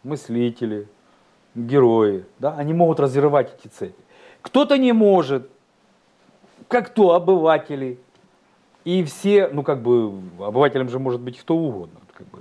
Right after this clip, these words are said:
Ученый — обыватель, да, политик — обыватель, эксперт по преимуществу — обыватель, и даже большинство философов тоже обыватели. И вот это и есть биовласть. Коль скоро есть нечто,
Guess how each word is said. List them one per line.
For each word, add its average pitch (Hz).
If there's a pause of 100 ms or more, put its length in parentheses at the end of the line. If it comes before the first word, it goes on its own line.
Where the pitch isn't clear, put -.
(400)
Ученый — 165
обыватель, 107
да, 101
политик — -
обыватель, 110 (720)
эксперт 190
по 131
преимуществу — 117
обыватель, 123
и 135
даже 202
большинство 220
философов 196
тоже 139
обыватели. 101 (2750)
И 214
вот 190
это 240
и 220
есть 190
биовласть. 131 (440)
Коль 175
скоро 208
есть 170 (280)
нечто, 147